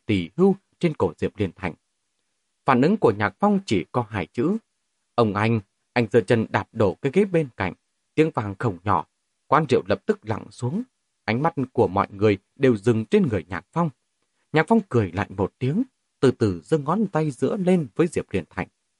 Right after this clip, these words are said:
Cô gái kia hơi sợ, lại cảm thấy kích thích và hưng phấn. Cô ta ngẩng đầu nhìn Diệp Liên Thành. "Bạn của anh sao?" Diệp Liên Thành rút con tỷ hưu từ trên tay cô ta về,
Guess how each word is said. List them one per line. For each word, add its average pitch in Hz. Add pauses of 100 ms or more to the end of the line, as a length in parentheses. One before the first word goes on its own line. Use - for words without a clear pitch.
(600)
Cô 117
gái 135
kia 104
hơi 98
sợ, - (300)
lại 127
cảm 98
thấy 147 (100)
kích 226 (100)
thích 240
và 87
hưng 101
phấn. 175 (320)
Cô 208
ta 208 (100)
ngẩng 101
đầu 101
nhìn 90
Diệp 95
Liên 190
Thành. 92 (640)
"Bạn 98
của -
anh 110
sao?" 127 (720)
Diệp 147
Liên 214
Thành 113
rút 220
con 208
tỷ 95
hưu 190 (100)
từ 101
trên 185
tay 185
cô 180
ta 180 (100)
về, 92